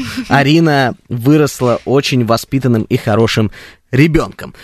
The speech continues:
Speaker 2: Ну, а теперь хочется перейти к твоему творчеству. Следующая песня называется «Сомнение».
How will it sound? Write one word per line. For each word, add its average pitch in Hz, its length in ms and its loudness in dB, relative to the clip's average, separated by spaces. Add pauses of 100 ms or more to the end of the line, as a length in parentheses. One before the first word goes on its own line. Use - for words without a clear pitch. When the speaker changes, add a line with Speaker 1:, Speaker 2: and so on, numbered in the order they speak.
(140)
Speaker 2:
Ну, 190 200 4
а 254 80 2
теперь 254 240 -2
хочется 269 340 0
перейти 208 380 0
к - 40 -14
твоему 180 280 2
творчеству. 160 560 0
Следующая 147 500 0
песня 143 460 -2
называется 123 580 0
«Сомнение». 139 880 0